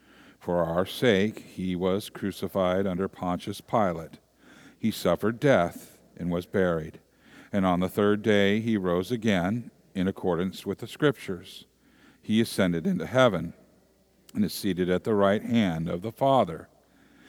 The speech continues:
And he will come again to judge the living and the dead,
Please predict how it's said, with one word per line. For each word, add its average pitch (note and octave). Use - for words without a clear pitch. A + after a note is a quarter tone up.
And D#2+
he A#2
will C3
come B2
again G#2+
to F#2
judge F#2+
the G2+
living G#2
and G#2+
the G#2+
dead, G2